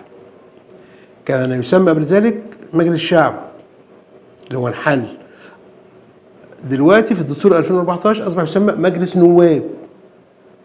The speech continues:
لابد من إجازته. طيب، قدر ما فيش مجلس نواب دلوقتي، وميزانية ألفين وأربعتاش ألفين وخمستاشر مين اللي هيجيزها؟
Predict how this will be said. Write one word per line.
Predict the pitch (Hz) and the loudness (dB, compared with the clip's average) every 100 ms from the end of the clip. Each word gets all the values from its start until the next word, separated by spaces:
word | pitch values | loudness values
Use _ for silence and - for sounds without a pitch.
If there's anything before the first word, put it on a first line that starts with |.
| _ _ _ _ - - | _ _ _ _ -18 -2
لابد | 170 190 | 0 2
من | 160 | 2
إجازته. | 147 139 131 - - - - - - - - - - - | 2 -2 -6 -10 -18 -20 -20 -20 -20 -20 -20 -20 -20 -2
طيب، | 151 | 0
قدر | - 180 180 | 2 2 2
ما | 160 | 2
فيش | 160 190 - - | 0 -2 -4 0
مجلس | 160 151 160 165 160 | 2 4 2 -2 0
نواب | 160 160 | 0 2
دلوقتي، | 151 143 139 - - - - - - | 0 0 -2 -8 -18 -20 -20 -20 -8
وميزانية | 131 135 160 160 | -4 0 0 0
ألفين | 147 165 | -2 -2
وأربعتاش | 147 139 - | -2 -4 -4
ألفين | 156 160 | -4 -2
وخمستاشر | 135 131 127 143 131 | -4 -4 -4 -4 -2
مين | 143 | -2
اللي | 139 | -2
هيجيزها؟ | 127 135 123 127 | -2 -4 -4 -6